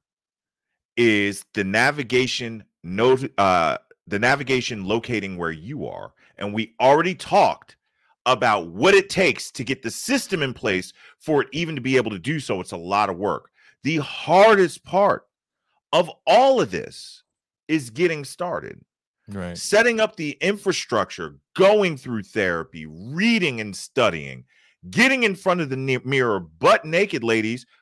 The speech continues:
Speaker 1: with your natural hair out of the shower, take the fake nails off, all of that stuff. That stuff is the hard part.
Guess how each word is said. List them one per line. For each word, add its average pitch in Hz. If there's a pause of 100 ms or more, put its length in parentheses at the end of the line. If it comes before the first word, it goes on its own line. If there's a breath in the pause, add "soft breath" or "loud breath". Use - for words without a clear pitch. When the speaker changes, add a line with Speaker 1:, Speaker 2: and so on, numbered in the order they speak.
(120)
Speaker 1:
with 156 (140)
your 170
natural 185
hair 160 (180)
out 170
of 190
the 175
shower, 185
take -
the 185
fake 185
nails 175
off, 85 (400)
all 180
of 185
that 151
stuff. - (360)
That 139
stuff - (440)
is 98
the 87
hard 101
part. -